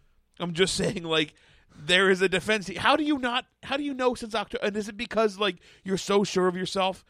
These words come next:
and you're so confident, like, actually, no, I guess not. Like, back in Oct-, in, in October, that was the end. How long has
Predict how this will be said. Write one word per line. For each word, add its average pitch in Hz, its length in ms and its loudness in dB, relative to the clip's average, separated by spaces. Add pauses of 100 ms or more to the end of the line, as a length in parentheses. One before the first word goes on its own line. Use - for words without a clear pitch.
(200)
and 151 120 -8
you're 147 80 -4
so 190 200 0
confident, 165 600 -4
like, 151 160 0 (1300)
actually, 214 280 -10
no, 185 120 -6
I 180 80 -8
guess 214 260 -4
not. 226 240 -6
Like, 160 180 -6
back 190 240 -2
in 196 100 -4
Oct-, 180 280 -8
in, 156 260 -8
in 165 180 -8
October, 175 640 -2 (920)
that 170 160 -2
was 170 180 0
the 165 180 -2
end. 175 180 -4
How 175 200 0
long 240 240 -2
has 190 380 -4